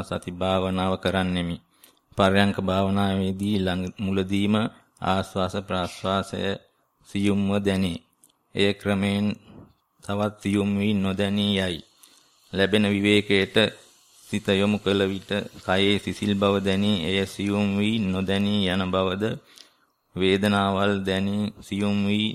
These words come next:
නොදැනී යන බවද දැනේ. කයේ චංචල බව දැනී නොදැනී යව-, යන බවද, ආස්වාස ප්‍රාස්වාසයද දැනී ඉතා සියුම්ව දැනේ. ටික වේලාවක් යන විට කිසිවක්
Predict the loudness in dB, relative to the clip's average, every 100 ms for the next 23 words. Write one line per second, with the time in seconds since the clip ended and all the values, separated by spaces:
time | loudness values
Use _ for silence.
0 | -8 -10 -8 -4 -2 -2 -2 0 0 0
1 | 0 0 0 0 0 0 -2 -6 _ _
2 | -20 _ _ -20 -20 _ -2 2 4 2
3 | 0 -2 -2 0 0 0 0 0 0 -2
4 | -2 -2 -4 -10 -20 -14 -8 -4 -2 -2
5 | 0 0 -2 -4 -12 -12 -4 -2 -2 -2
6 | 0 -2 -4 -6 _ _ _ _ -6 -2
7 | -2 -2 -2 -2 -2 -6 -8 -10 -8 -8
8 | -4 -2 -2 -2 -6 -6 -6 -6 -4 -4
9 | -6 -10 _ _ _ -16 -6 -2 -2 -4
10 | -6 -2 -2 -2 -2 -2 -4 -6 -10 _
11 | _ _ _ _ _ _ -20 _ _ -8
12 | -4 0 2 4 4 4 2 -2 -2 0
13 | -2 -4 -4 -4 -2 -2 -2